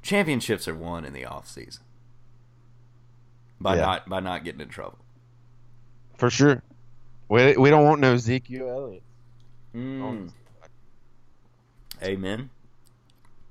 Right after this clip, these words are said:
Speaker 2: But, uh,
Speaker 1: Oh, okay. So, and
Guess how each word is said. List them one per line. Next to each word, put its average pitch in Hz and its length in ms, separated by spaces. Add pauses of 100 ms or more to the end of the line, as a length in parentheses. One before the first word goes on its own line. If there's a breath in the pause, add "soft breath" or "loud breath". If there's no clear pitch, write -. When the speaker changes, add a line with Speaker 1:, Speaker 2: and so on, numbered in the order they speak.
(320)
Speaker 2:
But, 87 180
uh, 82 340 (1300)
Speaker 1:
Oh, 147 260
okay. 135 260
So, 117 220
and 110 200